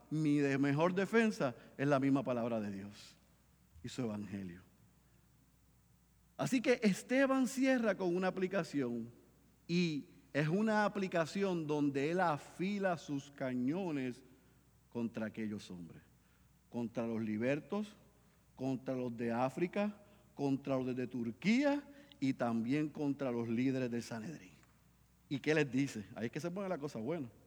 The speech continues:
Le dice, "Ustedes, ustedes son duros de servir. Ustedes hicieron lo mismo que nuestros padres. Ustedes tuvieron al justo delante de sus ojos y lo traicionaron y lo mataron.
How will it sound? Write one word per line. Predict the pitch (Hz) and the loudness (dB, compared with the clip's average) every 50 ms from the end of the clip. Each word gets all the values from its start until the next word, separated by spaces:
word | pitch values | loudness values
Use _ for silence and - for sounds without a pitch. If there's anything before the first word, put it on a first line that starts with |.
| - - _ - _ _ _ _ _ _ _ _ _ _ _ _ _ _ - - | -20 -20 _ -20 _ _ _ _ _ _ _ _ _ _ _ _ _ _ -20 -12
Le | - 123 | -6 -2
dice, | 143 160 151 147 160 151 - | 0 0 2 2 0 0 0
"Ustedes, | - 165 156 - - 220 240 226 170 147 113 - - - - - - - - _ _ _ _ _ _ _ _ _ _ _ _ _ _ | -2 -4 -4 0 0 0 2 2 0 -2 -4 -8 -14 -20 -20 -20 -20 -20 -20 _ _ _ _ _ _ _ _ _ _ _ _ _ _
ustedes | 127 117 - 135 147 151 | -16 -8 -4 -2 -2 -2
son | 147 175 175 | -2 -4 -4
duros | 156 160 175 185 185 | -2 0 0 0 -2
de | 175 | -2
servir. | 156 175 156 143 131 139 139 120 - - - - - - - - - - - _ _ _ | -2 -2 -2 -2 -2 -2 -4 -4 -6 -14 -20 -20 -20 -20 -20 -20 -20 -20 -20 _ _ _
Ustedes | - 127 - - 262 269 233 180 131 107 - - - - - - - - - - | -10 -4 4 8 8 8 8 8 4 0 -4 -10 -18 -20 -20 -20 -20 -20 -10 -8
hicieron | 135 - - 143 151 180 | -8 -2 -2 0 2 2
lo | 185 165 | 2 2
mismo | 160 180 190 180 160 | 2 2 0 0 -2
que | 170 | -4
nuestros | 156 151 - 147 127 | -4 -6 -6 -6 -8
padres. | - 139 151 160 156 131 113 101 - - - | -2 0 0 0 0 -2 -4 -6 -8 -12 -4
Ustedes | - 170 - - 254 277 302 285 208 151 123 - - - - - - | -2 -2 6 10 12 12 12 12 10 6 4 0 -6 -14 -18 -18 -2
tuvieron | - 196 190 220 240 262 277 277 262 | 0 6 10 12 12 12 12 12 12
al | 240 226 208 - - | 12 12 12 10 12
justo | 330 370 415 440 427 427 - - - 381 302 233 208 - - - - - | 12 12 12 12 12 12 8 0 6 10 10 10 10 8 4 -4 -12 6
delante | 277 277 254 247 254 285 339 370 381 381 - 392 403 370 | 12 12 12 12 12 12 12 12 12 12 12 12 12 12
de | 359 330 269 | 12 12 12
sus | - - 330 277 240 - - 349 | 12 12 10 10 10 10 10 12
ojos | 392 440 440 381 285 285 262 220 - - - - - - | 12 12 12 12 12 12 12 12 10 4 -4 -10 -6 8
y | - 277 277 | 12 12 12
lo | 277 269 262 262 | 12 12 12 12
traicionaron | 269 277 269 262 262 240 - - 254 269 262 247 262 320 381 415 427 415 392 349 285 254 214 170 - - - | 12 12 12 12 12 12 12 10 10 12 12 12 12 12 12 12 12 12 12 12 12 12 12 10 2 -4 4
y | - 226 233 | 8 10 12
lo | 233 226 | 12 12
mataron. | 220 214 214 208 226 233 262 285 294 277 254 220 170 143 120 | 12 12 12 12 12 12 12 12 12 12 12 12 12 6 2